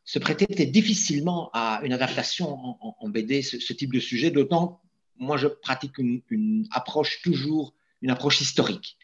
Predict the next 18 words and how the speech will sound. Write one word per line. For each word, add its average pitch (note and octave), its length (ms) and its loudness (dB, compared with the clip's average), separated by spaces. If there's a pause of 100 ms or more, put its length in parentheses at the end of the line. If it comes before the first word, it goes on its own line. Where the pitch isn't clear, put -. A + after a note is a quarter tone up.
(260)
pour - 160 -16
tous D3 120 -4
les B2+ 80 2
sujets A2+ 340 0
que G#2 80 -2
j'aborde. F2+ 360 -4 (600)
Bref, F3+ 420 6 (120)
le C#3 140 6
Lombard C#3+ 520 6
a, B2+ 60 0
a, A#2 300 0
a, A2+ 420 -4
a - 40 -2
répondu D3 360 0
oui, F3+ 340 8 (540)
et, B2 160 2
euh, A#2 260 0
positivement. A#2+ 840 0